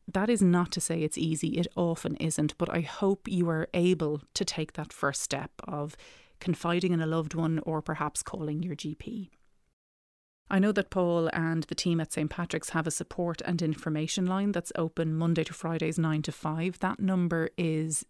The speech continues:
a Dublin number. It's zero one two four nine double three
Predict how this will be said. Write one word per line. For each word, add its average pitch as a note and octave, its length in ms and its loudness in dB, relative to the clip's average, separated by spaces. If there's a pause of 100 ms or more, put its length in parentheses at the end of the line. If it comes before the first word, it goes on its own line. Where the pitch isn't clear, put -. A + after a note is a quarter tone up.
a F3+ 40 0
Dublin F3 300 0
number. D#3 260 0
It's D#3 220 -6
zero F3 300 2
one D#3+ 400 -2 (560)
two G3+ 260 0
four F#3+ 300 2
nine D3+ 480 0 (560)
double F#3 260 2
three D3+ 540 -6